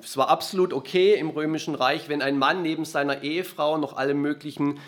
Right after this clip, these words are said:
Geliebten und Mätressen hatte und, und sonstige Partnerinnen und Partner.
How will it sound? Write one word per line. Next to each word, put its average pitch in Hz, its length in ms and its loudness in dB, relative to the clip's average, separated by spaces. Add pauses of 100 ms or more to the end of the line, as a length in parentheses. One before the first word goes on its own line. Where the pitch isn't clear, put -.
(380)
Geliebten 185 540 -2
und 151 120 2
Mätressen 175 600 0
hatte 185 360 0
und, 143 280 0
und 139 180 -2
sonstige 180 600 -2
Partnerinnen 175 640 0
und 143 160 -6
Partner. 202 500 0